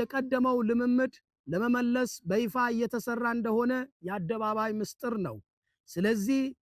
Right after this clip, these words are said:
የመስቀል በዓል ወይም የመሳላ ስጋ ለጣዖት የቀረበ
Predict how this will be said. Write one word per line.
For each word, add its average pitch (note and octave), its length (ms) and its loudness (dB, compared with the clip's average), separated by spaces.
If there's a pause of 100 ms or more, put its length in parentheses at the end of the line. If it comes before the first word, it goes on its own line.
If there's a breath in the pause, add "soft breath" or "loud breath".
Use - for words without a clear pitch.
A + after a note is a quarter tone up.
(200)
የመስቀል A#3+ 520 0
በዓል B3 300 2
ወይም B3 300 4
የመሳላ A#3+ 560 0
ስጋ A#3 200 -4 (560)
ለጣዖት A#3 520 2
የቀረበ A#3 440 -2